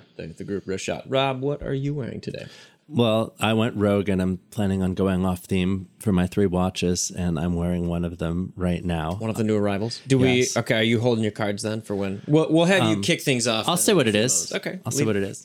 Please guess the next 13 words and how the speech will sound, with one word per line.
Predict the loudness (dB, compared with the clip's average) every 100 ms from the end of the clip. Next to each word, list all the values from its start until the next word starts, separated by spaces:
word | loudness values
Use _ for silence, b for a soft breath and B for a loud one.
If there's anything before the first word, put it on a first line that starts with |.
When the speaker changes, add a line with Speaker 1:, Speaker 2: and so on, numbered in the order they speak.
| -6
Speaker 1:
Take | -4
it | -4
off. | -6 -2
Speaker 2:
I'm | 0 0
wearing | 2 2 2 -2 -4
the | -6 -6
S | -4 -4 -2
R | -2 -2
P | -2 -4
K | -4 -6 -4 -6 -10 _
zero | 0 4 4
one | 4 2
seven | 0 0 2 2 0